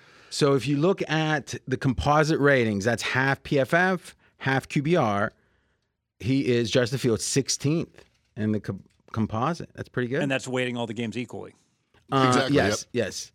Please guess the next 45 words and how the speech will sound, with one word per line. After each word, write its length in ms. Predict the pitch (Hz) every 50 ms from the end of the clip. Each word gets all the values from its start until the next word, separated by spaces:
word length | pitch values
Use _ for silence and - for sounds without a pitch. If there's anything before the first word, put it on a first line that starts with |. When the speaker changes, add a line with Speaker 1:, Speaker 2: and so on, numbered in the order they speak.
| _ -
Speaker 2:
And, 240 | - 131 127 127 147
and 300 | 143 156 139 135 127 143
you 80 | 202
know, 60 | 202 139
you, 200 | 104 120 156 165 139
you, 180 | 139 175 165 135 139
you, 220 | 131 127 151 170
you've 220 | 165 156 175 196 165
been 100 | 160 131
a 40 | 113
proponent 440 | - 113 - - 127 117 104 107
of 80 | 101 98
this. 180 | 110 131 120 -
It, 180 | 151 139 147 156
it, 180 | 151 127 127
it, 140 | 135 135 - - -
it, 420 | 147 143 - - - - 143 151 139 135 - -
obviously, 460 | 139 151 156 139 143 127 - 156 139
Speaker 1:
Yeah, 80 | - 196
Speaker 2:
we 100 | 160 180
Speaker 1:
you 60 | 202
decay. 480 | 165 156 160 - - 180 180 156 143 143
You 200 | 147 151 175 156 147
know, 120 | 151 151 127
over 220 | 151 151 143 151
time, 400 | 143 - 160 156 143 127 120 123
you 160 | 123 120 120
want 240 | 120 127 127 101 - - - - -
the 100 | 139 139
mo-, 260 | 151 156 175 180 170 156
most 240 | 165 180 180 -
recent 280 | - 180 180 139 180 160
game 200 | 147 160 160 151
means 220 | 151 151 147 139
the 100 | 123 139
most. 540 | 139 131 123 120 113 107 107 113 127 - -
The 80 | - 127
question 460 | 101 - - 143 139 - - 131 127
is, 180 | 131 127 127 113
what's 240 | 110 135 127 120
the 100 | - 131
decay? 460 | 117 104 117 - - 113 104 98 92 90
You 140 | 98 98
know. 200 | 95 98 98 101 107
Speaker 2:
Exactly. 480 | 165 147 120 101 98 82 78 _ -